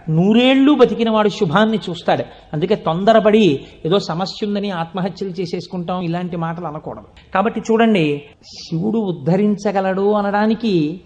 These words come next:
ప్రత్యక్ష ప్రమాణం మనకే ఉంది కదా. శివం అంటే మంగళం, శోభనం, శ్రేయస్సు, కళ్యాణం. ఏ శుభము నీకు కావాలన్నా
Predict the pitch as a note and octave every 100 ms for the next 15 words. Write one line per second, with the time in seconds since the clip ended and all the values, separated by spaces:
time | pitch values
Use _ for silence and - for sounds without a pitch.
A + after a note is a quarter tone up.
0 | _ _ - - E3 E3+ - B3+ - C4+
1 | C4 B3 A#3+ A#3+ A#3+ A3+ G3+ G#3 B3 A#3
2 | G#3+ G#3 G3+ E3+ D#3+ D#3+ - _ - -
3 | - - - - E3+ G#3 A3 G3 E3 D#3+
4 | F3 G3 F3+ E3 E3+ D#3 D#3+ D#3 C#3+ B2+
5 | B2+ - - F3+ F3+ E3 C#3+ D3 D#3 D3+
6 | C3 C3 - - E3+ F#3+ F3 E3 - -
7 | E3 D3+ C3 C3+ - E3+ F3+ E3 C#3+ C#3
8 | C#3 C#3+ C3+ B2 A#2+ - - - - _
9 | - C#3+ F3+ A3 C#4 - - G3+ B3 E4
10 | F#4 E4 D4+ B3+ A3+ B3 C4+ B3+ A3+ G3
11 | G3 G#3+ F#3+